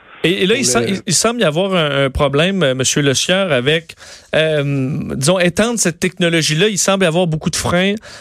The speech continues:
Speaker 1: euh, selon vous, au niveau paperasse, au niveau gouvernemental. Je comprends que pour des
Speaker 2: C'est
Speaker 1: cas comme ça de gestion de,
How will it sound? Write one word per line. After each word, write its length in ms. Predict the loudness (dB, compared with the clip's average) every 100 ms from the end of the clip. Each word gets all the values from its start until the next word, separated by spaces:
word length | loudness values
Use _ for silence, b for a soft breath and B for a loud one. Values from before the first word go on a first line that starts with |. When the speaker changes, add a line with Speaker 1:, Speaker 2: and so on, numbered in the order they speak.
| B -2
Speaker 1:
euh, 180 | 0 2
selon 420 | 0 2 2 2
vous, 220 | 0 0 2
au 160 | 2
niveau 400 | 0 0 0 0
paperasse, 640 | 0 -2 0 0 0 -2 -2
au 40 |
niveau 240 | 0 0
gouvernemental. 580 | 0 2 2 0 0 -2
Je 80 | 0
comprends 260 | 0 0 0
que 140 | 0
pour 260 | 0 -2 0
des 120 | 0
Speaker 2:
C'est 80 | 2
Speaker 1:
cas 200 | 2 2
comme 160 | 0
ça 160 | 0 0
de 60 | 0
gestion 640 | -2 0 0 0 2 2
de, 160 | 0